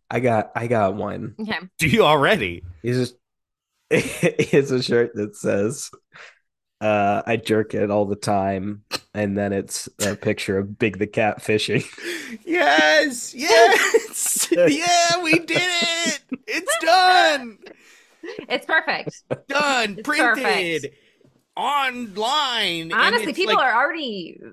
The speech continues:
Speaker 2: buying them? This is wild. Okay. Congratulations, Nick. That's a million dollar idea.
Speaker 3: <laughs>
Speaker 1: Thank you. It just popped into my head.
Speaker 3: <clears throat> Um,
Speaker 1: Original.
Speaker 3: do you know he's d-, th-, this is, this is a spoiler, but I don't care.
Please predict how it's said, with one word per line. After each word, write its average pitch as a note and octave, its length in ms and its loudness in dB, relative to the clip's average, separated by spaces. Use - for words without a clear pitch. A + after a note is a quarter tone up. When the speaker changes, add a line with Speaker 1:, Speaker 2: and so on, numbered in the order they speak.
Speaker 2:
buying D4 460 0
them? A#4+ 580 -6
This B3+ 180 -10
is A3 200 -8
wild. F#3 460 -2
Okay. F#3+ 560 -4
Congratulations, D#4+ 640 -4
Nick. C4 220 -8
That's D4+ 160 -14
a D4 40 -8
million D4+ 280 -6
dollar B3+ 280 -2
idea. G3 320 -4
Speaker 3:
<laughs> - 20 0
Speaker 1:
Thank - 960 -4
you. G#2+ 340 -2
It A#2 180 2
just B2 300 -2
popped G#2+ 320 0
into A2+ 160 -2
my A2+ 200 2
head. A#2 440 0
Speaker 3:
<clears throat> - 340 -14
Um, C#4+ 160 -6
Speaker 1:
Original. D3+ 560 -2
Speaker 3:
do F3 100 -10
you F#3 60 -4
know G3 140 -2
he's F#3+ 240 -6
d-, - 120 -18
th-, - 280 -8
this E3 320 -4
is, E3+ 260 -6
this D3 360 -2
is C#4+ 180 2
a D#3 60 0
spoiler, G#2+ 460 -4
but F#3 180 -4
I B3 100 -2
don't C4+ 220 -8
care. F2 440 -8